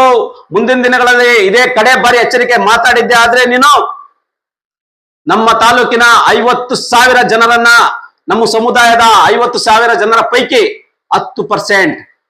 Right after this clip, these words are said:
ನಾಲ್ಕೈದು ಸಾವಿರ ಜನನ ಸೇರಿಸಿ ನಿನ್ನನ್ನ ಗಡಿಪಾರು ಮಾಡ್ಬೇಕು ಅಂತ ಒಕ್ಕರ್ಲಿಂದ ಒಟ್ಟು ಒತ್ತಾಯ ಮಾಡ್ತೀರಿ. ಏ ಕಿಡಿಗೇಡಿ, ಸೈ-, ಗಮನದಲ್ಲಿಟ್ಕೋ.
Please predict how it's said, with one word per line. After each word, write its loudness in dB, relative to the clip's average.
ನಾಲ್ಕೈದು 0
ಸಾವಿರ -2
ಜನನ 0
ಸೇರಿಸಿ 0
ನಿನ್ನನ್ನ 0
ಗಡಿಪಾರು 0
ಮಾಡ್ಬೇಕು 2
ಅಂತ 2
ಒಕ್ಕರ್ಲಿಂದ 0
ಒಟ್ಟು 2
ಒತ್ತಾಯ 0
ಮಾಡ್ತೀರಿ. -2
ಏ 0
ಕಿಡಿಗೇಡಿ, 0
ಸೈ-, -2
ಗಮನದಲ್ಲಿಟ್ಕೋ. 0